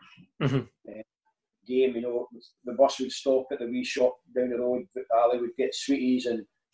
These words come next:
Speaker 2: um, <laughs> videos, and would watch all that all the way up to, to Saint Andrews, and just, it's just the normal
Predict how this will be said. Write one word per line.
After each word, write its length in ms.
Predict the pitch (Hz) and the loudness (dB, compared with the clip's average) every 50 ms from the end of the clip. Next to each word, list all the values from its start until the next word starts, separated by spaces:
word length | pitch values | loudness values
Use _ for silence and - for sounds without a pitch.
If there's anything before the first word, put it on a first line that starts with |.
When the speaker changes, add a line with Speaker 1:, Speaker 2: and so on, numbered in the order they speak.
| - - - - - 107 | -14 -12 -10 -10 -10 -6
Speaker 2:
um, 540 | 107 113 113 113 110 107 107 107 101 95 - _ | -2 0 2 2 2 2 0 -2 -4 -6 -10 _
<laughs> 100 | _ - | _ 4
videos, 500 | 151 147 131 131 127 120 131 131 127 - | 6 6 8 8 6 6 4 2 2 2
and 240 | 120 107 104 104 104 | 0 -2 -2 -4 -4
would 160 | 113 107 101 | -4 -2 2
watch 420 | 110 131 139 135 - - - - - | 8 8 8 8 6 -4 -8 -6 0
all 200 | - 127 131 131 127 | 2 4 6 8 10
that 160 | 123 123 113 123 | 10 10 10 10
all 160 | 127 127 127 | 6 6 4
the 60 | 127 | 0
way 140 | 123 123 123 | 0 4 4
up 160 | 127 127 - - - | 4 4 4 0 0
to, 200 | 123 123 117 113 - _ _ _ _ _ _ _ _ _ _ _ _ - | 2 2 2 2 -2 _ _ _ _ _ _ _ _ _ _ _ _ -4
to 100 | 127 117 | -2 -2
Saint 240 | - - 135 131 127 | 0 0 2 6 6
Andrews, 640 | 123 135 135 131 127 127 131 131 131 123 - - | 6 6 6 4 2 4 4 4 4 4 2 -2
and 200 | 120 117 117 117 - - | -4 -4 -4 -6 -6 -2
just, 200 | - 240 - - | -2 0 2 2
it's 140 | 196 - 202 | 2 2 2
just 180 | 226 220 - | 0 -2 2
the 80 | - 143 | 4 6
normal 420 | 139 147 151 151 147 151 143 139 | 8 8 10 8 8 6 4 2